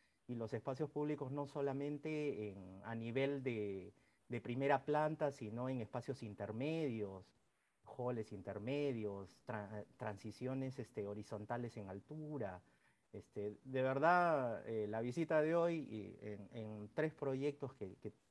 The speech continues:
que hemos tenido que visitar con, con el fondeo europeo que nos ayuda en el programa Mi Vivienda Verde, este, nos hacen, eh,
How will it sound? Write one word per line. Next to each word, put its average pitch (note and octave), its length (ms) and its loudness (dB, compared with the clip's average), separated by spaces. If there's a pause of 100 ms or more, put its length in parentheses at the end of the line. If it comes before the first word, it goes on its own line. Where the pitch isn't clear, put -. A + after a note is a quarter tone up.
(140)
que B2 80 -6
hemos B2 180 -6
tenido B2 300 -2
que B2 100 -4
visitar A#2+ 540 0
con, F#2+ 380 -8
con G2+ 180 -6
el G#2 80 -4
fondeo A#2+ 580 -2
europeo A#2 600 0
que A2+ 120 -4
nos G2 240 -10
ayuda A#2 420 -4
en G2 100 -6
el F#2+ 80 -10
programa A2+ 420 -6
Mi A2+ 100 -4
Vivienda A2+ 320 -2
Verde, A#2 320 -4 (460)
este, G2+ 640 -4
nos C3 240 -2
hacen, D#3 460 0 (180)
eh, G2 380 -12